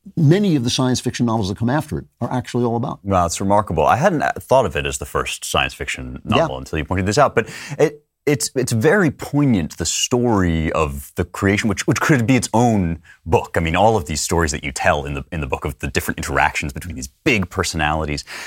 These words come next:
Speaker 2: But it, it speaks to something that I see a lot in, in modern times, which is young women who feel a deep yearning to live,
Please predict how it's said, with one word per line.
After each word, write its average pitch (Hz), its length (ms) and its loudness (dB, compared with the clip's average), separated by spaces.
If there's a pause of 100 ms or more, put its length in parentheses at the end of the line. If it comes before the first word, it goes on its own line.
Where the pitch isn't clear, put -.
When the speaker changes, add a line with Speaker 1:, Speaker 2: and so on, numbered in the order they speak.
Speaker 2:
But 127 140 4
it, 160 200 -2
it 151 200 -2
speaks - 380 -2
to - 120 -4
something 131 380 2
that 117 100 4
I 113 100 4
see 113 280 2
a 110 80 4
lot 107 320 4
in, 104 380 2
in 104 520 2
modern 110 540 0 (140)
times, 120 420 0
which 90 220 -2
is 87 240 0 (420)
young 120 640 2
women 120 600 2 (140)
who 92 600 2 (300)
feel 175 460 2
a 101 60 2
deep 95 460 0
yearning 123 600 0
to 101 120 -2
live, 95 580 2